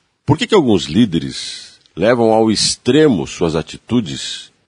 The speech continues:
prejudicam as pessoas que dependem de seu comando, de seus atos,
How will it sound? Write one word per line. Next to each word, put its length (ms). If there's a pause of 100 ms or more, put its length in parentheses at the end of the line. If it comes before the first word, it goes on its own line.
prejudicam 760
as 140
pessoas 840
que 120
dependem 540
de 80
seu 220
comando, 460
de 100
seus 340
atos, 720